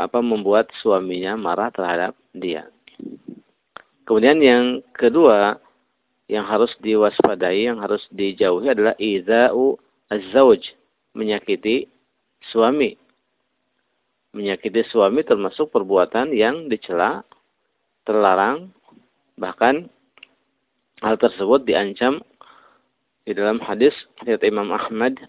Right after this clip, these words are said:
dari Muadz bin Jabal, Rasulullah sallallahu alaihi wasallam mengatakan,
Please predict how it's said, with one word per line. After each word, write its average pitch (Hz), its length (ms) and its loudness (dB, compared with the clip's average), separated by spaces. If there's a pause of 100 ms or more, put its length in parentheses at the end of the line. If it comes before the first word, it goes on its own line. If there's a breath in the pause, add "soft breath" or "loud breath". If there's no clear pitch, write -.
(220)
dari 104 320 2
Muadz 110 320 0
bin 101 240 -2
Jabal, 104 640 0
Rasulullah 104 480 -2
sallallahu 95 400 2
alaihi 101 160 2
wasallam 104 320 -2
mengatakan, 110 560 -4